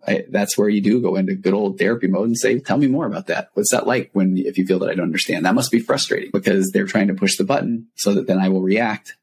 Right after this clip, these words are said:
And then we don't ever, ever have to get back to what, how they're showing up in a room or in a relationship. So she said that today, people who have made that particular narcissistic adaptation are usually termed as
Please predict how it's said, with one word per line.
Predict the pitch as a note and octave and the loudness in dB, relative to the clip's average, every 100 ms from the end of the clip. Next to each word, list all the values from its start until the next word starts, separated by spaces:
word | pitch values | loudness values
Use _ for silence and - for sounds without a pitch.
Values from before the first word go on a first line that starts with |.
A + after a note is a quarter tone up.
| - | -6
And | - F#2+ F#2 | -2 0 0
then | - G2+ | 0 2
we | |
don't | F#2+ G2 - | 2 0 -2
ever, | - A2+ G2+ F#2+ _ _ | -4 -2 -2 -2 _ _
ever | - A#2 F2 - - | -2 0 -2 -4 -4
have | F#2 F#2+ | -2 2
to | |
get | F#2 F#2+ | 2 2
back | F#2 F2+ - | 0 -4 0
to | G2 F#2 - - _ - - | 0 0 -2 -8 _ -20 -6
what, | - G2 - | -2 -2 -2
how | - F#2 | -2 0
they're | F#2 F2 | 2 2
showing | - F#2+ F#2 | 2 0 0
up | F#2 - | -2 0
in | F#2 F#2 | 0 2
a | |
room | F#2 A2+ B2 A#2 - | 2 2 2 0 -2
or | - | -2
in | F#2 F#2 | 0 0
a | |
relationship. | F2+ F2+ F#2+ - - - - _ - - - - - _ | 0 -2 -2 -4 -2 -4 -6 _ -20 -20 -20 -20 -20 _
So | - G#2 | -2 2
she | A2 | 2
said | A2+ G#2+ | 2 0
that | G2 | 0
today, | B2+ C#3 | 2 2
people | C3+ A#2 A2 | 2 2 2
who | |
have | G2+ | 2
made | G2+ G#2 | 0 0
that | G2+ F#2 | -2 -6
particular | - F#2+ G2 | -6 -2 0
narcissistic | F#2+ G2 F#2+ - - - F#2+ | 0 0 -2 -2 -2 -2 -2
adaptation | F#2 - - C#3+ - A2 | -4 -4 -2 0 0 0
are | G#2+ | 2
usually | G2 G2 F#2+ | 0 0 -2
termed | F#2 - F#2+ F#2+ F#2+ F#2+ | -2 0 2 2 -2 -4
as | - F2 F2+ F2 | -6 -4 -2 -4